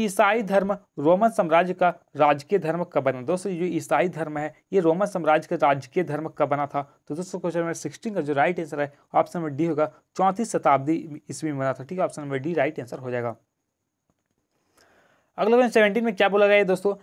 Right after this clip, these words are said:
कि ईसाई धर्म को रोमन साम्राज्य में आधिकारिक धर्म किस सम्राट ने बनाया था? दोस्तों, ये ईसाई धर्म है, इसको रोमन साम्राज्य में आधिकारिक धर्म जो है, ये कौन सा सम्राट के द्वारा बनाया गया था? तो दोस्तों, क्वेश्चन नंबर सेवनटीन का जो राइट आंसर है, ऑप्शन नंबर डी हो जाएगा,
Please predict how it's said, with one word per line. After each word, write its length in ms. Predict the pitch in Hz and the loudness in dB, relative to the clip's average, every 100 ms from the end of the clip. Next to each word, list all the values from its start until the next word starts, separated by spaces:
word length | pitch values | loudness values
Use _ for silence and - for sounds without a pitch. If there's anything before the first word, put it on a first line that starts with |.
| _ _ | _ _
कि 80 | 233 | 0
ईसाई 300 | - 208 233 | 2 2 4
धर्म 280 | 202 214 196 | 4 4 2
को 200 | 220 202 _ - | 0 0 _ 0
रोमन 300 | 156 196 240 | 2 4 4
साम्राज्य 440 | 226 185 170 180 | 2 4 4 2
में 160 | 190 185 185 _ - | 0 -2 -6 _ 2
आधिकारिक 1300 | 156 160 151 185 196 - _ _ _ 165 160 208 185 | 4 4 4 -2 -2 -10 _ _ _ 4 4 2 -4
धर्म 300 | 147 165 180 | -2 0 0
किस 280 | 180 208 202 | -6 -10 -4
सम्राट 420 | 170 135 135 160 | -2 0 0 -2
ने 40 | 175 | -10
बनाया 380 | 131 127 123 147 | -6 -4 0 -2
था? 180 | - 120 | -4 -8
दोस्तों, 280 | 120 139 180 | -8 -6 -4
ये 100 | 170 | -2
ईसाई 380 | 143 - 131 | -2 -4 -4
धर्म 320 | 160 131 139 143 | -6 -6 -6 -6
है, 120 | 139 _ | -10 _
इसको 240 | 185 - 196 | -14 -4 -2
रोमन 240 | 156 147 | 0 -2
साम्राज्य 400 | 170 165 147 147 | -6 -2 -2 -2
में 80 | 160 | -4
आधिकारिक 640 | 160 139 147 147 135 143 151 | -2 -2 -2 -2 0 0 -6
धर्म 220 | 135 147 | -8 -8
जो 160 | 139 139 | -6 -8
है, 80 | 139 _ - | -8 _ -12
ये 60 | |
कौन 240 | 180 185 208 | -2 0 0
सा 100 | 208 | -2
सम्राट 420 | 185 156 139 165 | -4 0 0 0
के 100 | 156 | -2
द्वारा 220 | 139 139 | -2 0
बनाया 300 | 143 127 139 | 0 -2 -2
गया 160 | 156 151 | -4 -4
था? 160 | 151 151 _ _ | -2 -4 _ _
तो 80 | 151 | -4
दोस्तों, 240 | 175 185 | -4 -4
क्वेश्चन 180 | 175 160 | -6 -4
नंबर 100 | 165 | -6
सेवनटीन 460 | 147 160 156 170 190 | -4 -4 -4 -6 -8
का 60 | |
जो 120 | 156 151 | -4 0
राइट 260 | 143 170 | 0 0
आंसर 200 | 160 160 | -6 -8
है, 100 | 147 _ _ - | -8 _ _ -2
ऑप्शन 240 | 160 - | -2 0
नंबर 140 | 170 143 | -6 -4
डी 180 | 127 | -2
हो 60 | 180 | -4
जाएगा, 220 | 147 156 | 0 -2